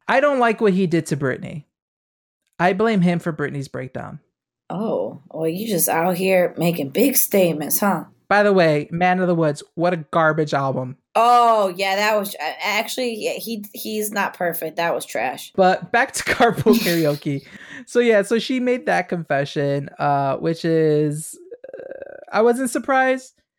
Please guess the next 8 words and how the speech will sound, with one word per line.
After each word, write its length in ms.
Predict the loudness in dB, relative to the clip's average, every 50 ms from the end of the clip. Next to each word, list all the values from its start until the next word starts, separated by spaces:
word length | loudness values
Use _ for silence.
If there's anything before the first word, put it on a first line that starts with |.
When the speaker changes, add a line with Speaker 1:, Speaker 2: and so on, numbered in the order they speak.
| _ _
Speaker 1:
If 180 | -4 -4 0 0
the 80 | -2 -2
Disney 420 | 0 -2 -4 -2 -2 -2 -4 -4
Channel 380 | -2 -2 -2 0 0 -2 -2 -4
kids 560 | -4 -2 0 0 2 0 0 -2 -4 -10 -18 _ _ _ _ -2
of 220 | -2 -2 0 0
yesteryear 880 | 2 2 2 2 0 0 2 2 4 4 2 2 2 0 0 -4 -6 _ _ _ _ _ _
are 640 | 0 2 4 4 6 6 6 6 6 4 4 2